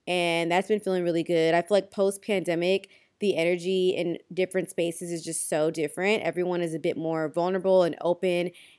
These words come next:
and less, like, "You can't sit with us" type of energy, which I've never rocked with that. I've always been a "please come sit with me" type of girl ever since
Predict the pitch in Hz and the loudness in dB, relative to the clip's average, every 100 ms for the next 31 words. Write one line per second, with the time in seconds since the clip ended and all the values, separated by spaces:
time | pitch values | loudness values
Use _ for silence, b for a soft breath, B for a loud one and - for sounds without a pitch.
0 | _ - 175 170 170 170 - 170 165 160 | _ -4 -2 2 2 0 -4 0 2 2
1 | 156 - 196 190 214 180 - - 190 - | -2 -8 -6 -2 -2 -2 -2 -4 -2 2
2 | 202 202 190 185 190 208 202 220 226 226 | 2 2 -6 -4 -2 -2 0 0 0 -2
3 | B B - 180 180 165 165 160 170 160 | B B 0 2 4 2 2 2 2 4
4 | 156 165 160 151 156 110 160 151 156 160 | 2 0 0 2 4 2 2 2 2 2
5 | 156 156 156 - - 196 190 - 170 - | 0 -2 -4 -6 -2 0 -2 -4 -6 -4
6 | 156 170 160 160 156 - 160 156 143 - | -4 -2 -2 -2 -2 -4 -4 -4 -8 -4
7 | 156 156 151 - 165 160 165 175 160 160 | 0 0 -2 -4 -4 -4 -2 -2 -2 -4
8 | - | -10